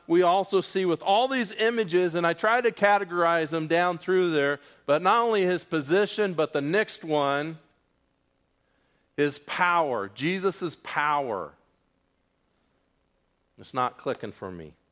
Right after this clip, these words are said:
Anyway, Jesus' power. What we find here, it talks about his hair and the color of his hair. And many note that, you know, yeah, there's some illustrations or some visions that we can have or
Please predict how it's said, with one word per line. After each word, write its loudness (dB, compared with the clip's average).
Anyway, -2
Jesus' 0
power. 0
What 4
we 2
find 0
here, 4
it -4
talks 0
about 2
his -2
hair 2
and 4
the 2
color 2
of -2
his 0
hair. -2
And 0
many 2
note 0
that, 0
you 2
know, 2
yeah, 2
there's 0
some -2
illustrations -2
or -2
some -4
visions -2
that -4
we -4
can -6
have -2
or -2